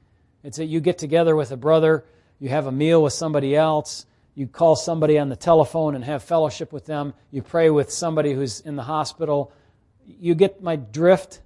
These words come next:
here? That's what this is all about. It's gathering for worship, fellowship that way, and it's getting together and doing things with other believers, fellowship that way. You know, the non, the, the small group,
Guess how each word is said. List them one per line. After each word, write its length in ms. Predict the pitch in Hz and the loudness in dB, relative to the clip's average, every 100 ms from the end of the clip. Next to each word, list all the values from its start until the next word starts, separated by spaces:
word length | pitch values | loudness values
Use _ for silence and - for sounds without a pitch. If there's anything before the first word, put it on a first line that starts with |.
| _ _ _ _ _ - | _ _ _ _ _ -6
here? 360 | 165 170 175 143 139 _ - | -2 -2 -4 -10 -20 _ 0
That's 280 | 175 185 - | 2 2 -2
what 180 | 175 | -2
this 180 | 175 - | -2 -4
is 140 | 156 151 | -4 -2
all 180 | 147 | -2
about. 320 | 131 147 123 120 | 0 0 0 -4
It's 160 | - | -10
gathering 720 | 120 165 180 214 226 226 226 | -4 0 2 4 6 4 2
for 200 | - 208 | -2 0
worship, 560 | 175 170 160 - 165 _ | 2 2 0 -2 -8 _
fellowship 500 | - 170 165 - 156 | 2 4 4 -2 -4
that 240 | 143 135 120 | -2 -2 -2
way, 260 | 113 123 _ _ _ - | -6 -8 _ _ _ -4
and 120 | 165 | -2
it's 140 | 156 135 | -2 0
getting 360 | 165 202 214 | 4 4 2
together 540 | - 160 185 185 185 175 | 2 4 4 4 4 2
and 160 | 143 | 0
doing 300 | 135 190 180 | 0 0 0
things 520 | - 180 170 165 156 | -4 -4 -4 -4 -6
with 300 | 135 165 - - | -2 -2 -2 -2
other 220 | 160 160 | -2 -2
believers, 720 | 135 151 156 143 143 127 - _ _ | -4 -2 -2 -2 -6 -8 -14 _ _
fellowship 600 | - 156 147 - 147 - _ _ _ _ | -4 0 0 -2 -10 -12 _ _ _ _
that 280 | 123 156 156 | -2 -2 -2
way. 340 | 117 101 90 _ _ _ - | -6 -8 -12 _ _ _ -14
You 80 | 139 | -8
know, 120 | 131 | -6
the 120 | 131 | -6
non, 520 | 139 165 165 147 135 - _ _ _ _ - | -4 -2 -2 -4 -6 -12 _ _ _ _ -18
the, 120 | 151 | -8
the 140 | 151 | -4
small 340 | 147 185 175 151 | -4 -2 0 2
group, 400 | 147 160 - | 2 2 0